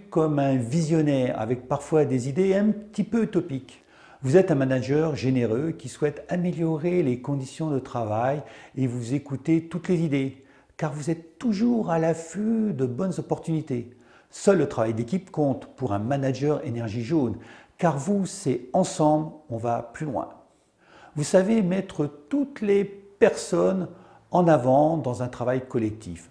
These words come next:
Vous aimez aussi donner de la reconnaissance positive, un bon moyen de motiver votre équipe. Quelques points de vigilance.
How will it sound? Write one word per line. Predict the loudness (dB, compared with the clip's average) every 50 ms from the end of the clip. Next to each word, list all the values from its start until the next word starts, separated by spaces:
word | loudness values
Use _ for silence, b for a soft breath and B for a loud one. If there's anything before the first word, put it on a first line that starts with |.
| _ -8
Vous | -6 -4 0 2
aimez | 2 4 4 4
aussi | 2 2 0 -6 -8 -8 -6
donner | -4 -4 -2 -2 -2
de | -2 -2
la | -2 -2 -2 -4
reconnaissance | -4 -4 2 2 2 4 4 2 2 2 -2 -4 -6 -6
positive, | -4 -4 -4 -4 -4 -4 -6 -6 -8 -8 -10 B B B B B B
un | -2 0
bon | 2 2 2
moyen | 2 2 2 0 0
de | 0 0
motiver | 0 -2 -2 -4 -8 -6 -4 -4
votre | -4 -4 -6 -6 -8
équipe. | -10 -8 -12 -14 -14 -16 -20 -20 _ _ _ _ _ b b b b b b b b b b b b 4
Quelques | 4 4 6 6 4
points | 4 4 2 2 4
de | 4 4
vigilance. | 4 4 0 -2 -2 -2 -2 -2 -2 -4 -6 -8 -12 -18